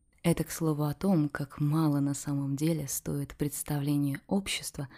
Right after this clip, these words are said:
об идеальном мужчине или женщине своего времени.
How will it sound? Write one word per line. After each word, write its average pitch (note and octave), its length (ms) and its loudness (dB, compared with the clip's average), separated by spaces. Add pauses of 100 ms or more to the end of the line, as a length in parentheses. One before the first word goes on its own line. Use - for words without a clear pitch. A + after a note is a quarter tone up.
(220)
об D#3 180 0
идеальном C#3+ 440 2
мужчине F#3+ 720 2
или C#3+ 340 -2
женщине D#3+ 680 0
своего D3 420 -2
времени. D3 460 0